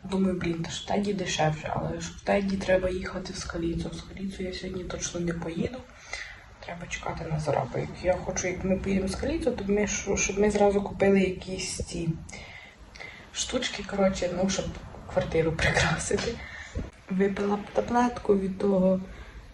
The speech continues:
від того попереку, але, блін, тільки вчора пила. Я не знаю, обезболюючий.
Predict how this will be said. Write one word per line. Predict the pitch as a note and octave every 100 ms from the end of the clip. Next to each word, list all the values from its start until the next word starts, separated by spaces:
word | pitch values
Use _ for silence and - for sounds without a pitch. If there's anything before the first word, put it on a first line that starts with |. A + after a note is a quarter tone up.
| F#3+
від | F#3 F#3
того | F#3+ F#3+
попереку, | F#3+ F#3+ F#3+ F#3+ F#3+ -
але, | G3 F#3+
блін, | F#3+ G3+ A3 -
тільки | - G3+ -
вчора | G3+ - G3+ G3 -
пила. | F#3 F3 F#3 - - - - - - - - -
Я | G3
не | F#3+ F#3+
знаю, | - F#3+ F#3+ G3 - -
обезболюючий. | F#3 F#3+ F#3 F#3+ F#3 F#3+ F#3+ - G#3 G3+